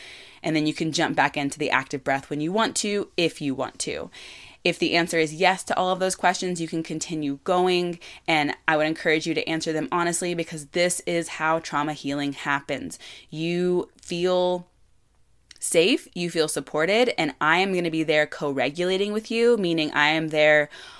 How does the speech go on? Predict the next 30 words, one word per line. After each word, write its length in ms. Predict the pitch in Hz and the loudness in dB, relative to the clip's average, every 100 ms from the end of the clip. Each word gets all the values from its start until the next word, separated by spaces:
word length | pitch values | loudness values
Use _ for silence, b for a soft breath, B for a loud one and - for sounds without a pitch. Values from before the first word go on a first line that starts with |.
| B | B
holding 520 | - 190 208 202 175 165 | 2 4 6 4 2 2
that 180 | 147 | 0
space, 360 | - 160 139 143 | 0 0 0 -2
loving 560 | 143 143 156 180 180 147 | -2 2 4 4 2 2
on 160 | 151 | 0
you, 320 | 143 139 135 135 | 0 -2 -4 -2
guiding 640 | 156 139 170 185 175 156 | 0 4 4 4 2 2
you 320 | 143 131 131 - | 0 0 -4 -4
in, 240 | 151 147 - - | -4 -4 -6 -2
into 520 | 170 185 190 - 151 | 0 0 -2 -2 -2
this 220 | 143 143 | -2 -4
journey 320 | - 139 139 | -2 -2 0
and 140 | 139 143 | -2 -6
through 400 | - 156 160 175 | -6 -2 2 2
this 240 | 160 147 | 2 0
journey, 480 | - 135 131 135 220 B B B | -4 -2 -2 -2 -4 B B B
and, 320 | - 156 147 - - | 0 2 2 -2 -4
and 320 | 165 147 143 | -2 -2 -2
really 340 | 175 208 214 185 | -2 2 2 2
just 240 | 170 160 | 0 0
loving 460 | 147 151 151 151 143 | 0 4 4 2 0
you 120 | 143 | 0
through 200 | - 131 | -4 -6
the 80 | 135 | -4
process 680 | - - - - 165 - B B - | -6 -6 -6 -6 -6 -8 B B 2
while 240 | 156 147 | 4 4
you 580 | 139 175 254 208 170 - | 2 2 4 6 4 0
learn 640 | 151 151 160 180 165 147 147 - | -2 2 4 6 6 4 -2 -4
to 140 | 180 | -4
love 460 | 170 151 139 139 | 0 2 4 2